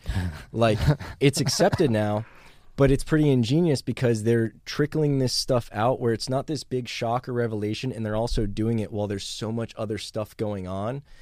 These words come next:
Speaker 2: that I think that they, it's inevitable that it's gonna get out. They know eventually there's gonna be something. It might be in a year, it might be in a few decades, but eventually there will be a,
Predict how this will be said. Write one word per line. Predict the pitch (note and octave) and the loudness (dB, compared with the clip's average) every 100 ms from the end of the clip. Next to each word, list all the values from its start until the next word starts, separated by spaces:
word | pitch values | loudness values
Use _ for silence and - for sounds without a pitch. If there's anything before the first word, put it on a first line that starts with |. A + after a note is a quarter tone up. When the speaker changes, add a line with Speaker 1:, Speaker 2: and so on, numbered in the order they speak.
| - - - | -20 -20 -4
Speaker 2:
that | A#2 | 0
I | A#2+ | 0
think | A2 - D3 D3 - | -2 0 0 0 0
that | B2 A#2 A2+ - - - - - - - _ - | 2 2 -2 -8 -20 -20 -20 -20 -20 -20 _ -10
they, | A2+ B2+ C3 - - | 2 4 4 2 -6
it's | C3+ | 0
inevitable | C3 C#3 D#3 D3+ D3 | 4 4 4 2 4
that | C3+ | 2
it's | A#2+ - | 0 -2
gonna | B2+ A2+ | -2 0
get | A2+ | -2
out. | G#2 F#2+ F#2 - | -2 -4 -6 -4
They | A2 A2+ | -2 0
know | A#2 A#2+ A#2 A2+ - - | 2 2 2 -2 -8 -10
eventually | A2 A#2+ A#2 A#2+ A2+ A2 A2 A2 - | -2 -2 -2 -2 -2 0 -2 -6 -6
there's | G#2+ G2+ | -6 -4
gonna | B2 A#2+ G#2+ | -2 -2 -2
be | G#2+ F#2+ | -4 -6
something. | - - G2 - D#2+ | -8 -8 -8 -10 -12
It | G2+ | -8
might | A2 A2 G2+ | -4 -4 -4
be | G2+ F#2+ | -6 -6
in | F2+ | -6
a | |
year, | A2+ E3+ E3 D#3 | -2 0 2 0
it | |
might | B2 A2 - | 0 -4 -4
be | G#2+ | -4
in | G2+ | -4
a | F#2+ | -6
few | G#2+ G2 | -6 -2
decades, | A#2 A2+ A2 G2+ G2 | -2 -2 -2 -4 -6
but | A2 | -6
eventually | G#2 A2+ - A2+ | -4 -4 -4 -4
there | G#2 A2 | -2 -2
will | G#2+ A2 | -2 -2
be | G2+ G#2+ | -2 -4
a, | G2 F#2 | -4 -6